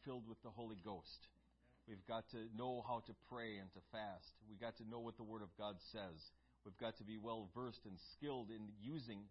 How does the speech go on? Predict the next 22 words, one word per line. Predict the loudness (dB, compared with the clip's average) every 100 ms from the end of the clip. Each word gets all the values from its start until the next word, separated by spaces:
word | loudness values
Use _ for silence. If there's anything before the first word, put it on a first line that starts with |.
| -6
the | -2
Word | -2
of | -2 -4 -4
God. | -4 -4 -10 -20 -20 -20 -20 -20 -20 -20 -20 -20 -20 -20 -20 -20 -20 -20 _ _ -20 -20 -20 -12
And | -2
we've | -2 2
got | 4 4 0
to | -8 0
practice | 2 2 -4 -4
what | -4
we | -2 -4 -2
preach. | 0 0 -2 -14 -16 -20 -20 -20 -20 -20 -20 -20 -20 -20 -20 -20 -20 -20 -20 -20 -20 -20 -20 -20 -20 -10
We | -4 -2
have | -2 4
got | 4 4
to | -2 -2
do | -2 2
that. | 2 2 -2 -18 -20 -20 -20 -20 -20 -20 -20 -20 -20 -20 -20 -20 -20 -20 -20 -18 -10
<clears throat> | -4 -2 -2 -4 -14 -20 -20 -20 _ _ -20 -20 _ -20 -20 _ -20 -20 -12 0
Faith | 2 2
is | 2 2
action, | 6 6 6 0